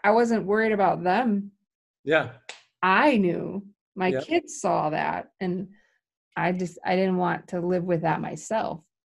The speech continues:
Speaker 1: So, yeah, I say who you, who you are is what you're doing when you don't know anyone's looking.
Speaker 2: Yeah, that's a beautiful thing. And it's a wonderful story that you share. See how much you're helping other people here?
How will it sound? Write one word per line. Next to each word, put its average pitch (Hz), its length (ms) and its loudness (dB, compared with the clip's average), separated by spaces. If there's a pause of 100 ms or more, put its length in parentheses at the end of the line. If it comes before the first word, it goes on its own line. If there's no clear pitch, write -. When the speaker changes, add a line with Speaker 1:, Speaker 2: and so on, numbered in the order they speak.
(300)
Speaker 1:
So, - 240 -6
yeah, 180 240 0
I 180 80 0
say 196 500 -4
who 220 60 -6
you, 208 180 -2
who 233 160 0
you 202 220 2
are 190 260 2
is 170 160 -2
what 175 240 -4
you're 180 80 -4
doing 165 400 0
when 156 180 -2
you 156 100 -2
don't 160 200 -4
know 185 140 -8
anyone's - 400 -8
looking. 170 400 -12 (480)
Speaker 2:
Yeah, 117 160 -8 (200)
that's 117 220 -10
a 127 60 -8
beautiful 120 420 -6
thing. 113 320 -10
And 110 100 -12
it's 107 140 -12
a 120 60 -8
wonderful 131 460 -4
story 120 480 -10
that 113 120 -12
you 110 140 -16
share. 110 260 -10
See 143 180 -10
how 160 120 -8
much 165 280 -8
you're 120 160 -12
helping 120 480 -10
other 117 220 -8
people 120 420 -14
here? 123 300 -12